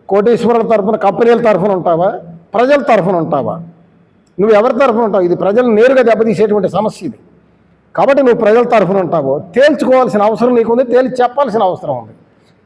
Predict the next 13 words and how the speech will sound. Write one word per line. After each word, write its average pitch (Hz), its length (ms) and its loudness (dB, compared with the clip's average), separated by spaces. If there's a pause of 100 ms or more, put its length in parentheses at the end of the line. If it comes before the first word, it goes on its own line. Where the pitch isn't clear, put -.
అందువల్ల 170 300 0
ఇప్పటికైనా 254 440 2
రాష్ట్ర 226 340 0
ప్రభుత్వం 220 720 -2 (480)
తక్షణమే 233 360 0
దీన్ని 220 220 2
స్పందించాల్సినటువంటి 196 1040 0
అవసరం 185 360 -2
ఉంది. 233 260 -4 (420)
స్పందించి 214 760 0
తన 180 200 -2
అభిప్రాయాన్ని 233 680 0
స్పష్టంగా 220 720 -2